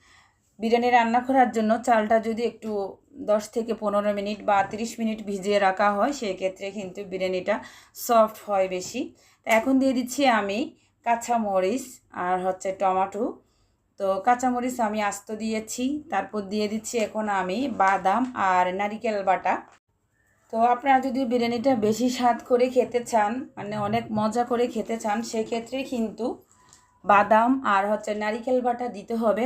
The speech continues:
কেওড়া জল দিতে হবে, তারপর হচ্ছে ঘি দিতে হবে, আর আলু বোখারা দিতে হবে। এই জিনিসগুলো দিলেই কিন্তু বিরিয়ানিটা অনেক স্বাদ হয়। তা আবার আমি ঢাকনাটা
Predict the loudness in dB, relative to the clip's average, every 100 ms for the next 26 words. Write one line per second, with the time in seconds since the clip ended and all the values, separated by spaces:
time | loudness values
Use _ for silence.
0 | 2 2 4 4 2 -2 -6 -4 -4 0
1 | 0 2 -2 -6 _ _ _ _ _ -4
2 | -2 0 0 0 -2 -2 4 4 4 2
3 | 2 2 2 2 0 -2 _ _ _ -2
4 | 2 2 0 2 4 4 4 2 -2 -2
5 | -4 -4 -4 -4 -6 -12 _ _ _ _
6 | _ -4 -2 -2 0 0 2 2 4 6
7 | 6 6 4 2 0 -2 -4 -4 -6 -6
8 | -6 -6 -6 -6 -4 -4 -4 0 0 0
9 | -8 _ _ _ _ _ -12 -8 0 2
10 | 6 6 4 4 0 0 0 -2 -2 -2